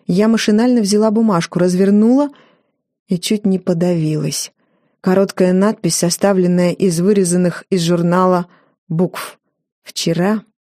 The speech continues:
было предупреждение. Хочешь жить? Уезжай". "Миледи", встревожилась горничная, видя, что я застыла с чашкой в руке, "всё в порядке?" "Всё замечательно",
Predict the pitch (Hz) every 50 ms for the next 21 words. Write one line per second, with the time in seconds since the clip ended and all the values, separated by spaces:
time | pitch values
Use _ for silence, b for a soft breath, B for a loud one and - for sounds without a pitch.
0 | _ _ - 156 151 170 170 180 190 190 190 - 214 180 175 170 175 175 - 185
1 | 180 170 160 160 175 165 156 156 - - 160 156 - _ _ _ _ _ _ _
2 | _ - - 165 165 165 165 - 156 156 - - - - 165 147 151 165 180 202
3 | - - - - _ _ _ _ _ _ 180 170 165 165 165 160 156 156 151 170
4 | 156 143 - - _ _ _ _ _ _ _ _ _ _ _ _ - 175 175 196
5 | 247 285 330 339 311 - - 151 156 - _ _ _ _ - - - 185 190 180
6 | 185 175 170 175 180 170 170 165 190 190 175 175 165 - - 170 175 175 196 180
7 | 185 175 - - 180 185 180 185 185 - - 214 190 175 160 - - 185 185 -
8 | - 185 170 190 190 185 - 180 151 B B B B B - - - 226 214 -
9 | - - 226 233 285 359 392 - - - 220 - - _ _ _ _ _ _ _
10 | _ _ _ _ _ _ _ _ _ _ - - - 277 254 202 233 254 262 277
11 | 262 - 277 208 165 - - 156 156 147 147 143 131